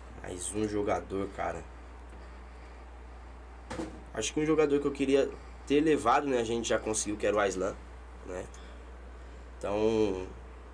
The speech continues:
tem outro também que eu sou fã. Cresci dentro da casa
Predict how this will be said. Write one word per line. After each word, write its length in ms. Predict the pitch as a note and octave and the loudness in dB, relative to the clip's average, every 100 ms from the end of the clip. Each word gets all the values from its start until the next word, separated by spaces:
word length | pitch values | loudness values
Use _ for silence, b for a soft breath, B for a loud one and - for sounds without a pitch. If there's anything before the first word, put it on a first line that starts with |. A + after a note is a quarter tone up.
| - - - | -16 -14 0
tem 200 | A2+ G#2+ | 2 4
outro 200 | A2 - | 2 0
também 300 | G#2+ G2+ G#2 | 0 0 0
que 80 | G2+ | -2
eu 80 | |
sou 180 | G2 A2 | 0 0
fã. 380 | G#2+ F2+ F#2+ G#2 - - - - - | 0 -2 -2 -2 -8 -16 -16 -16 -12
Cresci 720 | F#2 F#2 - G2+ G2+ G2 F2 - - - | -6 -2 0 -2 -4 -4 -6 -10 -14 -10
dentro 240 | - F2 F2 | -8 -8 -6
da 160 | F2+ | -6
casa 460 | - F2+ G2+ G2+ | -4 0 0 0